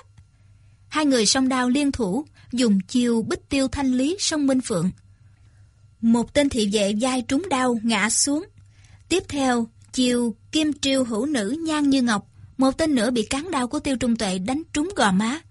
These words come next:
kêu lên một tiếng rồi ngất đi. Nguyên Ương song đao liên thủ,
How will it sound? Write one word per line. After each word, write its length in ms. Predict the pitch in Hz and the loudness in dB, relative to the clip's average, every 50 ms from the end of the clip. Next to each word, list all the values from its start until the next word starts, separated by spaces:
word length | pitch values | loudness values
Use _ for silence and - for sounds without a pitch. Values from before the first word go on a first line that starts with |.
| - - - _ | -20 -20 -12 _
kêu 140 | - 269 254 | 0 2 2
lên 180 | 254 247 233 226 | 2 2 2 2
một 280 | 220 202 196 - - | 2 0 -2 -6 -4
tiếng 240 | - 269 277 311 381 | -2 -2 -2 -2 -2
rồi 160 | 370 339 214 | -2 0 2
ngất 300 | 190 202 233 294 339 - | 2 2 2 0 0 0
đi. 200 | 247 254 254 233 - _ _ - - - - - - - - - - - - - - - - | 0 -2 -2 -2 -4 _ _ -20 -20 -20 -20 -20 -20 -20 -20 -20 -20 -20 -20 -20 -14 -4 0
Nguyên 200 | 240 277 285 254 | 4 4 4 4
Ương 200 | - 269 269 254 | 4 2 4 4
song 300 | - - 285 262 262 262 | 4 4 4 4 2 2
đao 220 | 254 240 240 233 | 2 2 2 2
liên 240 | 233 247 294 311 285 | 4 4 2 2 2
thủ, 360 | - 277 220 175 185 247 320 | 0 0 0 0 0 -2 -4